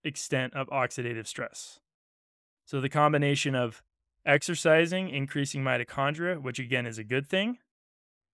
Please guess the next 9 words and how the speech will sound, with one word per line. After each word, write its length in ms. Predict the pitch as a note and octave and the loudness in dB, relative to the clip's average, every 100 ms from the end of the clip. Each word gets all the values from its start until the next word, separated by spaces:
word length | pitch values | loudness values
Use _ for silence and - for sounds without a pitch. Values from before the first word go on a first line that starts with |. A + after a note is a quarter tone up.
| _ | _
but 440 | C#3 A#2 C#3 D#3+ - | -12 4 6 6 2
as 200 | C#3 C3 | -2 0
a 60 | |
negative, 640 | B2+ B2 D3+ F3 G3 - - | -2 0 0 0 -2 -8 -8
you're 160 | C#3+ B2 | -6 -6
producing 720 | - C3+ C3 C#3 F3 F3 C3+ | -6 -2 0 0 -2 -4 -4
more 380 | B2 B2 C3+ B2 | -4 0 0 2
oxidative 520 | B2+ - B2+ B2 A#2 | -2 -2 -6 -6 -8
stress. 540 | - D3 G#3+ - - | -2 2 2 -2 -18